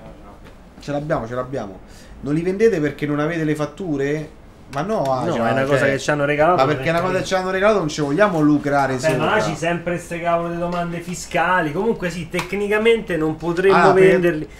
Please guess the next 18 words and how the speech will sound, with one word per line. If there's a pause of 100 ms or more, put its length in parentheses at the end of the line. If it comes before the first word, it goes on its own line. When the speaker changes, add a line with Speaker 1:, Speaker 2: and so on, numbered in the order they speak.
(160)
Speaker 2:
per
la
legge
italiana
non
potresti
venderlo
perché
non
l'hai
acquistato,
cioè,
quindi
non
è
una
fattura
d'acquisto